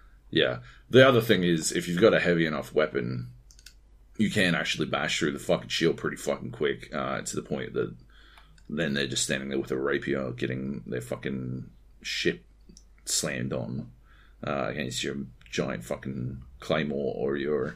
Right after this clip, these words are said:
spiky mace, uh, and then, yeah, you can finish 'em off. Um, it's got a couple, like,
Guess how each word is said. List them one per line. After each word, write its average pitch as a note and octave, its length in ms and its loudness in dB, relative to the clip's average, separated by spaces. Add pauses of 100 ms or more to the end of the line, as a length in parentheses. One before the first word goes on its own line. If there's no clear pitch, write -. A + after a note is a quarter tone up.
(540)
spiky - 520 2
mace, F2 560 0
uh, F2 360 4
and F2 120 2
then, D#2 460 -2
yeah, D#2+ 160 0
you C#2+ 100 -6
can - 160 -10
finish D#2+ 300 -8
'em E2 80 -4
off. - 140 -8 (420)
Um, A#2+ 240 10
it's B2 100 2
got F#3+ 140 10
a F3 40 10
couple, E3+ 240 8
like, - 320 8